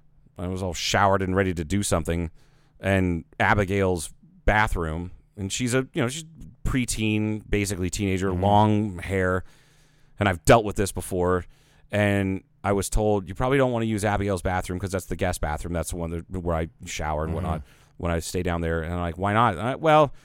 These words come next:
Speaker 1: the drain's draining real slow." And I understand, man. They're parents.
Speaker 2: I wonder why.
Speaker 1: Yeah, I
Speaker 2: Yes.
Speaker 1: wonder why.
Speaker 2: Did you get one of those little mechanical claws and yank out a big
Speaker 1: No,
Speaker 2: wad
Speaker 1: I,
Speaker 2: of hair?
Speaker 1: I went and bought the same thing I bought to use at my house.
Speaker 2: Which was?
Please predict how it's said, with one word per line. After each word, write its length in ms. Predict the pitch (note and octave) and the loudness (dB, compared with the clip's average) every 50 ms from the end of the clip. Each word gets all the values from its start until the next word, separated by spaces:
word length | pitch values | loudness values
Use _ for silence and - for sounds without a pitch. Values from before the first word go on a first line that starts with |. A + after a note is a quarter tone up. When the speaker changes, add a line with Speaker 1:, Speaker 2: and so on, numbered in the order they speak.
| - - - | -20 -12 -6
Speaker 1:
the 80 | - G#2+ | -6 -4
drain's 400 | F#2+ - A2+ A2 A2+ A#2 G#2+ - | 0 2 4 4 4 4 2 2
draining 260 | - G#2 G2+ G2 F#2 | 0 0 0 0 0
real 120 | F2+ F#2+ F#2 | 0 0 -2
slow." 320 | - - - F2 F2+ G2+ | -2 -2 0 0 2 2
And 80 | C3+ F3+ | 2 2
I 100 | G3+ F#3 | 2 2
understand, 440 | C#3+ A2 G2 - - F#2 F#2+ F#2+ | 0 0 -2 -2 -2 -4 -2 -2
man. 140 | G#2 A#2 D3 | 0 0 2
They're 100 | F#3+ G3+ | 2 2
parents. 500 | - - G2 G2+ G2+ G#2 G#2+ G#2+ - G2 G2 | 2 2 0 2 2 2 2 0 -2 -4 -4
Speaker 2:
I 20 | |
wonder 300 | G#2 G2 F#2 F#2 F2 F2+ | -4 -4 -6 -6 -8 -6
why. 340 | E2+ E2 D#2+ D2+ D2 C#2+ - - | -6 -6 -6 -6 -8 -10 -8 0
Speaker 1:
Yeah, 200 | - A#2+ B2 A#2 | 4 6 8 8
I 40 | A2+ | 8
Speaker 2:
Yes. 80 | A2+ | 6
Speaker 1:
wonder 280 | A2+ A#2+ B2 A#2+ A#2+ A#2 | 6 4 4 6 6 4
why. 480 | G#2+ F#2+ G#2+ G2+ F#2 F2 E2 D#2 D#2 - - - - - _ - - _ _ - - - | 4 6 4 4 6 6 4 2 0 -4 -8 -14 -20 -20 _ -20 -20 _ _ -20 -10 -4
Speaker 2:
Did 60 | - | -2
you 60 | C#3+ | 0
get 120 | C#3+ F3 D#3+ | 2 4 4
one 80 | D#3 | 4
of 60 | D3+ C#3+ | 4 2
those 80 | B2 | 2
little 160 | D3 C#3+ C#3 A#2+ | 2 2 2 2
mechanical 400 | A#2+ A#2+ - D3 C#3+ C3+ C3+ A#2+ | 0 0 0 0 2 2 2 0
claws 440 | - - C3+ B2+ B2 C3 C3 A#2 A#2+ | 2 2 0 2 2 2 2 2 2
and 280 | A2 G#2+ G#2+ A2 A2 | 0 0 -2 -4 -4
yank 260 | A2 A2+ A#2+ A#2+ A2+ | -2 0 0 0 0
out 120 | B2+ A#2 A2 | 0 0 0
a 60 | G#2+ | 0
big 200 | G2+ G#2 A#2+ A#2+ | 0 0 0 2
Speaker 1:
No, 300 | A2+ B2 B2 B2+ A#2+ A2+ | 4 6 6 8 8 8
Speaker 2:
wad 240 | A2 A2+ A2+ A2+ A2+ | 8 8 8 8 6
Speaker 1:
I, 40 | A2 | 6
Speaker 2:
of 60 | F#2+ | 2
hair? 140 | F#2+ G#2+ A2+ | 2 4 4
Speaker 1:
I 60 | A2 | 6
went 180 | A2+ A#2+ A#2 | 4 4 2
and 100 | A#2 A2+ | 0 0
bought 160 | A2 A2 G#2+ - | 0 0 0 0
the 100 | F2+ E2+ | -2 -4
same 500 | - - F2 G2+ A2 A#2 A#2+ B2 B2 A2+ | -2 0 0 0 2 2 2 0 -2 -2
thing 200 | - B2 A#2+ A2+ | -2 -2 0 0
I 120 | A2+ A2+ | 0 0
bought 400 | G2 G2 G2 G2+ G2+ G2+ - E2+ | 2 4 6 6 6 4 2 -2
to 100 | E2+ E2+ | -6 -4
use 300 | E2 E2+ F#2 G2 F#2+ G2+ | -2 0 0 0 0 -2
at 80 | F2 - | -4 -2
my 200 | F2 F#2 F#2 E2+ | 0 0 0 2
house. 380 | F2 E2+ D#2 D#2+ D#2+ - - | 2 0 0 0 0 -2 -4
Speaker 2:
Which 140 | F2 E2 D2+ | -6 -4 -4
was? 340 | E2+ E2 E2+ E2+ D#2+ - | -4 -4 -4 -4 -6 -8